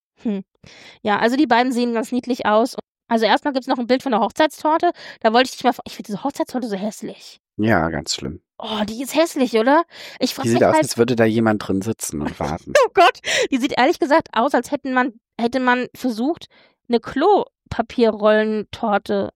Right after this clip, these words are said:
Speaker 1: zu machen. Also ich find die wirklich schlimm. Ich frage mich, ob das aber vielleicht irgendeine marokkanische Delikatesse ist, die man nicht so gut außen mit, also mit Fondant oder was auch immer so ver-, verkleiden konnte. Weißt du, was ich meine?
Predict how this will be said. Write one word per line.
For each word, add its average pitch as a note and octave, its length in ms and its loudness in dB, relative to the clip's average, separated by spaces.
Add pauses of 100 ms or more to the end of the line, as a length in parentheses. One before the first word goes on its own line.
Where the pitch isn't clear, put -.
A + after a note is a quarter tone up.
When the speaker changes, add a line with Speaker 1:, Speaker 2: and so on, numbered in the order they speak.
(120)
Speaker 1:
zu - 180 -4
machen. G3+ 460 -6 (560)
Also G#3+ 160 -6
ich A3+ 100 -4
find A#3+ 160 -2
die F#3+ 260 -6
wirklich D#4 320 0
schlimm. D4 280 0 (560)
Ich - 140 -2
frage D4 320 0
mich, D#4+ 280 0
ob - 160 -2
das C4 180 -2
aber B3+ 160 2
vielleicht A#3+ 360 0
irgendeine A#3+ 260 -4
marokkanische B3 440 -2
Delikatesse A#3 600 -2
ist, - 220 0 (300)
die B3 80 0
man B3 140 4
nicht - 140 -2
so B3+ 120 -4
gut A#3 320 -6
außen A#3+ 420 0
mit, A3 300 -2
also G#3+ 260 0
mit G#3+ 200 0
Fondant C4+ 500 -2
oder A3+ 140 0
was A3 120 -4
auch A#3+ 120 -2
immer A#3 260 2
so A3+ 160 -2
ver-, A3 300 0 (340)
verkleiden B3 460 0
konnte. G3 320 -4
Weißt A3+ 200 -2
du, A#3 40 -2
was A3 100 0
ich A3 120 -12
meine? G#3+ 380 -2